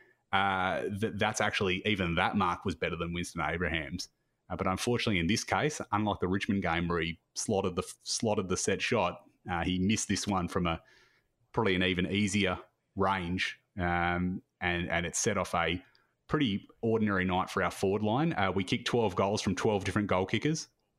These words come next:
uh, which is strange. You had both the Phoebes kicked a goal, Darren Cowell kicked a goal, Fighting Marcus Seekamp kicked a goal, but we just couldn't find, uh, we just couldn't find the, the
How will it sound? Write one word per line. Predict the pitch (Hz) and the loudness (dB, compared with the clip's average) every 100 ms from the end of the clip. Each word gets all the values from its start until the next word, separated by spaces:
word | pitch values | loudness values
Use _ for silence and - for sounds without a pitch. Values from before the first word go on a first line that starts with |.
| _ 101 | _ -8
uh, | 92 | -4
which | 95 101 | -2 -2
is | - | -2
strange. | - 95 110 101 | 0 2 2 2
You | 95 | 2
had | 92 87 _ _ _ - | 0 -2 _ _ _ 0
both | 107 104 | 0 0
the | - | -2
Phoebes | - 107 104 95 | 0 2 2 0
kicked | 120 - | 0 -2
a | |
goal, | 101 107 98 | 0 2 2
Darren | 95 107 104 95 | 2 2 2 2
Cowell | 107 101 98 | 2 2 0
kicked | - - | -2 -2
a | |
goal, | 92 107 101 98 98 95 - _ | 0 2 2 2 2 -2 -10 _
Fighting | - 113 107 107 | -2 0 2 2
Marcus | 107 110 104 | 2 2 -2
Seekamp | - 110 - 104 | 0 0 2 0
kicked | 104 113 107 | 0 0 0
a | |
goal, | 98 98 104 - - _ _ - | 2 2 2 -2 -10 _ _ -2
but | |
we | 120 117 | 2 2
just | 120 120 | 0 -2
couldn't | - 139 117 104 | 0 2 2 0
find, | - 101 92 90 90 - - _ _ _ _ _ - | 0 2 2 2 0 -2 -8 _ _ _ _ _ -12
uh, | 90 - - | -12 -8 -4
we | 120 | -2
just | 135 | 0
couldn't | - 156 | 0 0
find | 139 120 | 2 2
the, | 107 98 | 2 0
the | 98 92 95 101 117 - | 0 -2 -2 -4 -6 -6